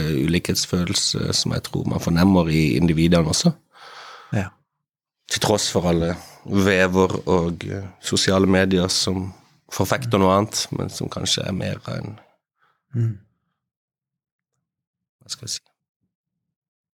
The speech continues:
Speaker 2: Ja. Er det etter denne boken du får, eh, Stig Seterbakkens mi-, minnepris?
Speaker 1: Mm.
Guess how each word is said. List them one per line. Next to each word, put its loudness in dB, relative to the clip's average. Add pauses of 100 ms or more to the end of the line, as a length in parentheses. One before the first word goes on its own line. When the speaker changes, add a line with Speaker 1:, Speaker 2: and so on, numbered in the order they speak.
(760)
Speaker 2:
Ja. -2 (380)
Er 4
det 4
etter 0
denne 4
boken -2
du -4
får, 0 (140)
eh, 0
Stig -2
Seterbakkens 2
mi-, 0
minnepris? 2
Speaker 1:
Mm. 0